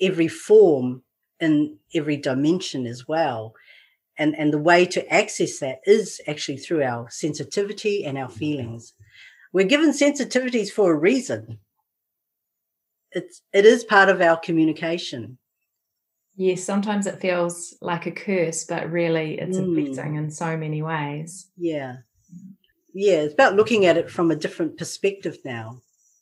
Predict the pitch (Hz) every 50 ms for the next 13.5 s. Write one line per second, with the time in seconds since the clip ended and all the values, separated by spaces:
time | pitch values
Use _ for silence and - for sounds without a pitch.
0 | _ _ _ _ _ _ 165 170 175 185 196 185 190 170 165 151 156 151 147 147
1 | - 147 139 - - 160 165 160 143 127 123 120 113 123 117 - _ _ _ _
2 | _ _ _ _ _ _ _ _ _ _ _ _ _ _ _ _ _ _ _ _
3 | _ 196 180 170 - - 180 170 170 175 185 - 180 - - 175 175 - _ _
4 | _ _ _ _ _ _ _ _ _ - 123 123 110 _ _ _ _ _ _ _
5 | _ _ _ _ _ _ _ _ _ - - - 269 254 220 254 285 311 - -
6 | - _ _ _ _ _ - 254 262 254 254 240 208 - 175 185 208 214 208 196
7 | 196 180 180 185 220 240 240 254 214 185 175 175 175 196 196 196 202 196 196 196
8 | 196 190 185 185 180 180 175 175 170 165 165 170 - _ _ _ _ _ _ -
9 | - 185 180 175 175 170 - - - 190 185 202 196 196 180 165 160 - 180 165
10 | 165 - - _ _ - 156 147 - - 220 254 302 285 - - - - 170 170
11 | 165 - - 160 156 - - - - - - - - - _ _ _ _ _ _
12 | _ _ - 190 208 208 214 214 202 190 185 190 - 247 294 370 254 185 156 185
13 | 214 254 254 - - - - - -